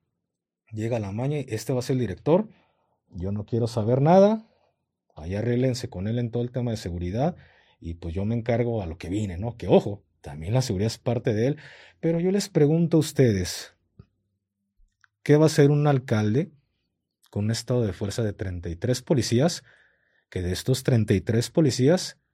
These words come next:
doce, porque aquí mencionan once más el director,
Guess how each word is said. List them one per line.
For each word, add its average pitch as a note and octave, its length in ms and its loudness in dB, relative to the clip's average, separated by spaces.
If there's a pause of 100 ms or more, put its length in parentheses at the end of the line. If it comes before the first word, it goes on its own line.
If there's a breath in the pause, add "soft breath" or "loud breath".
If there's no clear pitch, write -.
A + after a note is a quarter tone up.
(680)
doce, G2 460 2
porque F#2 260 -6
aquí G#2+ 220 0
mencionan C3 680 0
once F#3+ 500 0 (140)
más F#2+ 220 -8
el E2+ 100 -6
director, F2 500 -8